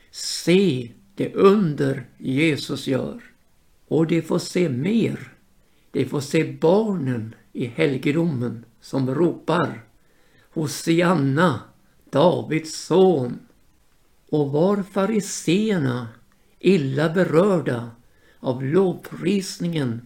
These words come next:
från Jesu lärjungar när de drog in i staden, så står inte här översteprästerna och de skriftlärde efter. Därför tryter dem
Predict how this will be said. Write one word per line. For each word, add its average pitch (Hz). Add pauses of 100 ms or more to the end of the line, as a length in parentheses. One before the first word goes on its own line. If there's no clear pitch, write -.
från 139
Jesu 156
lärjungar 147 (1200)
när 139
de 147
drog 160
in 139 (120)
i -
staden, 143 (1000)
så -
står 170
inte 151
här 131 (420)
översteprästerna 143
och 139
de 139
skriftlärde 139
efter. - (840)
Därför 135
tryter 175
dem 120